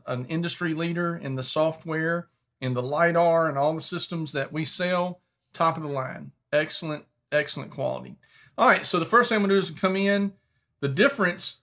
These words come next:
is P P K processing in this software is for people that have the Topo Drone add-on modules that you added a P P K kit onto, like, the Phantom four Pro, the Mavic two,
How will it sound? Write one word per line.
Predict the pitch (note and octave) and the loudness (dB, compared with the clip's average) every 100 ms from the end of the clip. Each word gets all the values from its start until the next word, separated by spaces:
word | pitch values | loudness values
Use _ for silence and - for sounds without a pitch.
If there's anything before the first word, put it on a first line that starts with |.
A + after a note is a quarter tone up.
| _ | _
is | E3 E3 D#3+ - - _ _ _ _ _ _ _ | 0 0 0 -4 -10 _ _ _ _ _ _ _
P | B3+ | -2
P | C4 C4 | 0 0
K | G#3 G3+ | 2 2
processing | F#3 F#3 F3+ F#3 F3+ G3 F#3+ F3+ - _ _ | 2 2 2 2 0 0 -2 -2 -6 _ _
in | D3 D3 | -4 -2
this | D3+ - | 0 2
software | F#3+ G#3 - D#3 D3 | 2 2 0 -2 0
is | D3+ C#3+ | 0 -4
for | - D#3 D3+ D3 C#3+ - _ _ | -4 -2 0 0 -2 -6 _ _
people | - G#3 F#3+ | 0 0 2
that | E3+ | 0
have | D#3 D#3+ D#3 | 0 2 2
the | D3 | 0
Topo | C3+ F#3 F#3 E3 | -2 -2 0 -2
Drone | E3 D#3 D3+ D3 C#3 - _ _ D#3+ | 0 0 0 -2 -6 -12 _ _ 4
add-on | F3+ F3+ E3 D3+ | 6 6 4 2
modules | C#3+ D3 C#3+ D3+ D3+ C3+ | 2 2 0 -2 -4 -4
that | C3+ D3 | -6 -6
you | D3 D3+ | -2 2
added | D3 C#3+ C3 | 4 4 0
a | B2+ | -2
P | F3 | -4
P | E3 D3 | -6 -6
K | - C#3+ | -2 -4
kit | - - D#3+ C#3 | -4 0 2 2
onto, | C3 B2+ | -4 -4
like, | C#3 C3 | -4 -4
the | |
Phantom | C3 C#3+ D3 D3+ | -6 -4 -2 -4
four | - C#3 B2 | -4 -6 -6
Pro, | - F#3+ F#3+ F#3 F3+ - _ _ - | 2 4 4 4 0 -6 _ _ -6
the | |
Mavic | C3 D3+ C#3+ - - | 0 2 2 -2 -6
two, | - F#3+ F#3+ F#3 F#3 | 0 2 2 0 -2